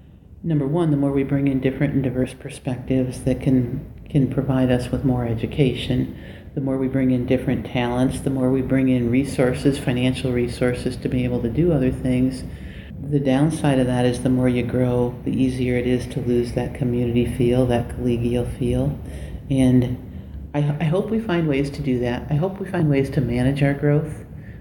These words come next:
It's real easy, I think, when we grow too fast to not be intentional about it and to lose connection between what committees, whether it be the conference committee or the board or others, or for the board to lose touch with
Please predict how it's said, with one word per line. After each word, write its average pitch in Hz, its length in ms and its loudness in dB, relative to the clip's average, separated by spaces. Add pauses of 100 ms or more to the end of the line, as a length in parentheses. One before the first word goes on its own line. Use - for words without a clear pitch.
(140)
It's 131 220 0
real 170 240 4
easy, 156 320 4
I 139 60 4
think, 143 280 0
when 131 140 4
we 127 100 4
grow 131 420 2
too 147 240 0
fast 131 580 0 (640)
to 139 100 -4
not 127 240 0
be 135 140 4
intentional 135 640 2
about 139 320 4
it - 380 -2 (100)
and 131 840 0 (640)
to 160 60 2
lose 135 300 2
connection 135 640 0
between 131 540 2
what 123 200 -2
committees, 127 720 2
whether 127 200 2
it 117 80 0
be 127 60 0
the 120 100 2
conference 131 520 -2
committee 127 400 -2
or 123 100 0
the 120 80 -2
board 120 400 0
or 117 140 0
others, 123 340 0
or 120 100 0
for - 120 -8
the 113 60 0
board 120 380 0
to 143 80 -6
lose 117 280 -2
touch - 360 -4
with 120 320 0